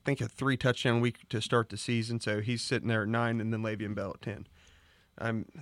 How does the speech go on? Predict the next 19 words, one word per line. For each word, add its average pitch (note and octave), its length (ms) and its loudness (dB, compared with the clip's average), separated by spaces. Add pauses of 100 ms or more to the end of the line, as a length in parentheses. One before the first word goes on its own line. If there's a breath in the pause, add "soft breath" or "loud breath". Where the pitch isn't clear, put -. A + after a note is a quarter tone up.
(240)
the, A#2 180 0
the B2 140 -2
killer D#3+ 360 2
is, B2 140 0
it A#2 60 -6
just D3 180 -4
seems, F#3+ 340 0
it's, B2+ 220 -6
it's - 260 -4
odd D#3 260 4
to B2 100 -2
me C#3 360 2 (520 loud breath)
that B2 80 -4
some D3+ 160 4
of C#3 60 2
the A#2+ 60 0
players, C3 580 4
you B2 100 0
know, A2+ 220 0